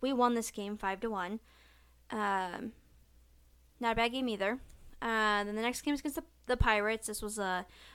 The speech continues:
this was another win, so we won eight to four. Uh, <sighs> we played the Astros and were, whew, uh, we won-, lost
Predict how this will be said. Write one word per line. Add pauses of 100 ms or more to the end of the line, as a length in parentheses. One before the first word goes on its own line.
(120)
this
was
another
win,
so
we
won
eight
to
four. (500)
Uh, (800)
<sighs>
we
played
the
Astros
and (100)
were, (120)
whew, (1700)
uh,
we
won-,
lost